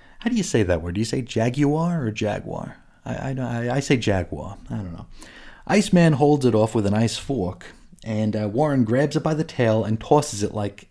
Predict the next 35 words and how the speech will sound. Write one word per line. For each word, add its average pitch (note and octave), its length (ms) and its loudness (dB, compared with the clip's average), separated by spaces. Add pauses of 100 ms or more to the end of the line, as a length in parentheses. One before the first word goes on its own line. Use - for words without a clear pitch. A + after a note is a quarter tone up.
(120)
a - 40 -10
half - 360 -4
mile. - 460 -12
<laughs> - 80 -10 (420)
Like, - 360 -6 (560)
it's F#3+ 160 6
like C#3 160 4
a A#2 40 -2
cartoon G2 520 -2
here. F2 180 -6 (540)
And G#3+ 100 0
I A3+ 40 6
mean, F#3+ 360 4 (320)
isn't F#3 280 0
Cyclops C3+ 600 -2
right G#2 180 -4
there? A2 380 -6
Couldn't C3 240 2
he C3 80 4
have A#2+ 100 4
just B2+ 280 0
blasted G2+ 480 0
the G#2 80 0
big A2 180 0
cat G#2+ 300 0
with G#2+ 180 -2
an, F#2+ 400 -2
uh, G2 180 -8
with G2+ 200 -4
a F2 360 -6
red G2 360 0
or G2+ 200 -2
yellow F#2+ 560 0
optic G2+ 360 -2
beam? G#2+ 240 -6